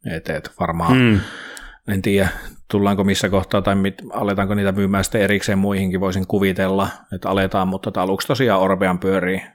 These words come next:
Speaker 1: ja se, että tuleeko ne valmiiksi komplitteihin vai onko ne sitten upgradeattavissa, niin varmaan selviää sitten ensi vuoden aikana, milloin näitä sitten alkaa, alkaa ilmestymään.
Speaker 2: Kyllä.
Speaker 1: Mutta saa nähdä. Se, mitä mä, mä itse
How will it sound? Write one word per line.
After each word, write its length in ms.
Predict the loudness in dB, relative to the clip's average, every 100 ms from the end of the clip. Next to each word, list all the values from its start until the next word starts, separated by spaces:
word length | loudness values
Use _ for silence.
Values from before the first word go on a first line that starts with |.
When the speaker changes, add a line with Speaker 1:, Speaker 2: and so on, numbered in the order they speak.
| _
Speaker 1:
ja 180 | -4 -2
se, 160 | 0 0
että 180 | -2
tuleeko 300 | -2 0 0
ne 140 | 0 0
valmiiksi 400 | 2 2 -2 0
komplitteihin 640 | 0 0 -2 0 0 0
vai 140 | 0 0
onko 160 | 0
ne 100 | -4
sitten 220 | -2 0
upgradeattavissa, 840 | -2 -2 -2 -2 -2 -4 -4 -2 -4
niin 140 | -4 -10 -18 -18 -16 -16 -20 _
varmaan 340 | 2 4 4
selviää 440 | 4 2 2 2 0
sitten 280 | 0 -2 -4
ensi 160 | 0
vuoden 200 | 0 0
aikana, 360 | 0 0 -2 -2
milloin 280 | -2 -2 -2
näitä 220 | -4 -6
sitten 220 | -6 -2
alkaa, 340 | -2 -2 -4 -6 -12 _ 0
alkaa 340 | 2 4 4
ilmestymään. 760 | 4 2 2 -2 -4 -4 -6 -8 -12 _ _ _ _ _ _ _ _ _ _ _ -2
Speaker 2:
Kyllä. 400 | 2 4 4 2 0 -14 _
Speaker 1:
Mutta 220 | -6 -2
saa 220 | 0 2
nähdä. 260 | 4 4 2 -2 -16 -18
Se, 160 | -2 0
mitä 200 | 2 2
mä, 120 | 0 0
mä 140 | 0
itse 100 | 2